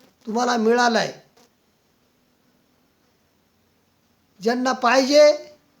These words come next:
त्यांना मिळत नाही, तुम्हाला मिळालाय तर कळालाय पाहिजे.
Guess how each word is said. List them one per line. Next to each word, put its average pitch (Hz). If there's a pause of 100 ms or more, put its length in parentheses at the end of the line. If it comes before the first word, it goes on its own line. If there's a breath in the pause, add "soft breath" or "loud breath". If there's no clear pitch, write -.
(160)
त्यांना 240
मिळत 262
नाही, 190 (760)
तुम्हाला 262
मिळालाय 247 (1160)
तर 196 (600)
कळालाय 269
पाहिजे. 190